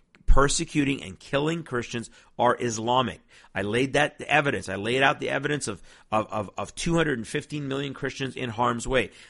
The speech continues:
I laid out the evidence of ninety thousand Christians being martyred a year, a year for their faith.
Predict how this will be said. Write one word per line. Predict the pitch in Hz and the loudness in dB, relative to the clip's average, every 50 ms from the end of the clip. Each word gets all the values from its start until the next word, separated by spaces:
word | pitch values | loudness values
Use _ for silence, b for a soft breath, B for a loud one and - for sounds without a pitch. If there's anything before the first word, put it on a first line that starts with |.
| B - | B -10
I | - | -6
laid | 92 104 123 135 139 | -2 0 2 4 4
out | 139 143 | 4 4
the | 139 131 | 2 2
evidence | 135 139 139 143 147 131 - | 2 2 2 2 0 -2 -4
of | - | -6
ninety | 95 101 104 113 120 139 165 160 170 160 | -8 -6 -4 -2 0 0 0 0 0 0
thousand | - 151 135 135 147 131 - 131 | 2 2 4 4 2 0 -4 -10
Christians | - - 147 135 - 139 131 | -4 -2 -2 -2 -2 -6 -6
being | - 131 131 123 | -4 -4 -4 -4
martyred | 120 117 120 123 123 123 120 117 | 0 2 2 2 2 0 -2 -2
a | 117 | -2
year, | 117 117 120 120 120 - - - - | 0 2 2 2 0 0 -2 -6 -6
a | 117 | -6
year | 113 110 113 120 117 113 - B B B B B | -4 -2 0 2 2 0 0 B B B B B
for | - - 123 127 127 | -10 -2 0 2 2
their | 117 117 110 | 2 0 -4
faith. | - - 139 117 95 - - - | -2 0 0 0 0 -2 -10 -18